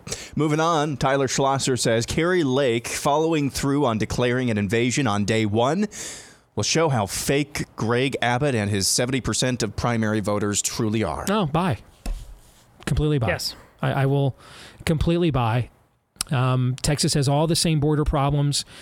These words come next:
Speaker 2: if not more, than Arizona, 'cause it's an even larger state, therefore has a larger border to share. Um, but, um,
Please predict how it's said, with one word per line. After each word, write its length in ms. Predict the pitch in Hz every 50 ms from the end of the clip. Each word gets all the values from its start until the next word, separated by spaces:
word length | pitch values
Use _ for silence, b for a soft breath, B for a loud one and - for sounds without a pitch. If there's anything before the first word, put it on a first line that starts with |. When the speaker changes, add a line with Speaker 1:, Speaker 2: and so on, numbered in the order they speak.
| B B B B
Speaker 2:
if 160 | 165 156 185
not 180 | 185 180 180
more, 260 | 170 165 165 160 160 156
than 140 | 139 156
Arizona, 520 | 147 151 151 156 156 135 151 143 147 156 160
'cause 160 | - 147 131
it's 120 | 139 -
an 60 | - 143
even 260 | 143 139 147 135 131
larger 320 | 135 139 147 151 135 147
state, 300 | 135 - - 147 143 135
therefore 300 | 147 139 131 - 147 131
has 140 | 135 139 120
a 120 | 139 139
larger 400 | 131 120 113 123 135 123 131 127
border 320 | 120 113 113 117 113 104 98
to 120 | - 123
share. 280 | 110 - - 92 - - - _ _ _ _ -
Um, 300 | 113 110 110 107 110 113
but, 200 | 110 127 131 - - B B B B B B B B B B B - _ -
um, 440 | 135 110 107 107 104 104 104 101